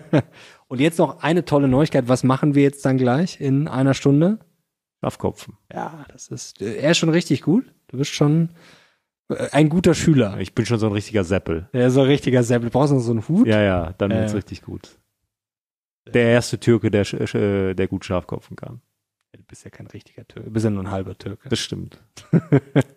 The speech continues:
Speaker 1: Du wechselst die Nationalität auch so, wie's, wie's
Speaker 2: Ist
Speaker 1: gerade
Speaker 2: gut.
Speaker 1: passt.
Speaker 2: Ja, ich bin, äh,
Speaker 1: Im
Speaker 2: genderflu-,
Speaker 1: Herzen
Speaker 2: ich eben nicht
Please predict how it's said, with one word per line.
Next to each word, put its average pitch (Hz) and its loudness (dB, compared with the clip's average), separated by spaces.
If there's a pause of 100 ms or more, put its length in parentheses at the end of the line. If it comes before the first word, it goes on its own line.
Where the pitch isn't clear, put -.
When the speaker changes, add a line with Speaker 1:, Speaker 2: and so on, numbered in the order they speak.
(1040)
Speaker 1:
Du 143 2
wechselst 156 2
die 156 4
Nationalität 135 2
auch 127 0
so, 123 0
wie's, 123 -2
wie's 120 -2
Speaker 2:
Ist - -10
Speaker 1:
gerade 110 0
Speaker 2:
gut. 101 -6
Speaker 1:
passt. 127 2
Speaker 2:
Ja, 139 2
ich 139 0
bin, 123 -2
äh, 107 0
Speaker 1:
Im 95 -4
Speaker 2:
genderflu-, 143 2
Speaker 1:
Herzen 175 4
Speaker 2:
ich 156 0
eben 160 2
nicht 156 0